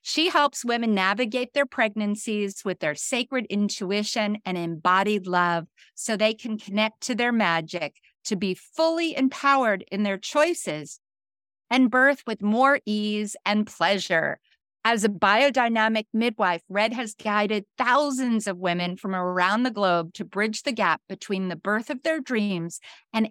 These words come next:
everything that's keeping them from experiencing exactly that. Red's unique approach provides women with tools to build support structures,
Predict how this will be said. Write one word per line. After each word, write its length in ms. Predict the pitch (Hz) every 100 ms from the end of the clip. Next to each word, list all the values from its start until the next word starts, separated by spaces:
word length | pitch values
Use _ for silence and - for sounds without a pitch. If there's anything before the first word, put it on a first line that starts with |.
| -
everything 680 | 320 349 311 247 214 175 170
that's 240 | - -
keeping 480 | - 311 269 294 220
them 240 | 170 151
from 220 | - 202
experiencing 1080 | 190 - - - 294 294 247 185 170 202 175
exactly 840 | - 185 156 - 190 196 - 208 196
that. 400 | 180 170 156 - _ - _ -
Red's 360 | 240 277 - -
unique 520 | 233 214 226 262 -
approach 560 | 359 - 202 170 - -
provides 560 | 214 196 208 233 -
women 280 | 233 233 220
with 160 | 202 -
tools 520 | - 240 233 233 -
to 120 | -
build 380 | 151 202 233 262
support 580 | - 302 - 285 269 -
structures, 720 | - 180 - - 160 139